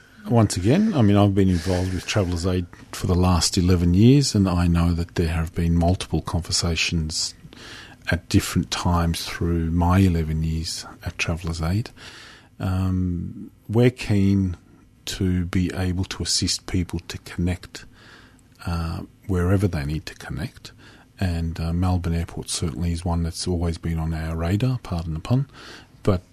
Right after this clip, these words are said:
um, uh, it's not a decision that we can make,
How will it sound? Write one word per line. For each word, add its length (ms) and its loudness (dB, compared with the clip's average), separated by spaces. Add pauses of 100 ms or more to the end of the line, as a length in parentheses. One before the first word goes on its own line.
um, 380 2 (1040)
uh, 380 -4
it's 280 -6
not 140 6
a 40 4
decision 420 0
that 140 -2
we 140 2
can 240 -2
make, 480 -4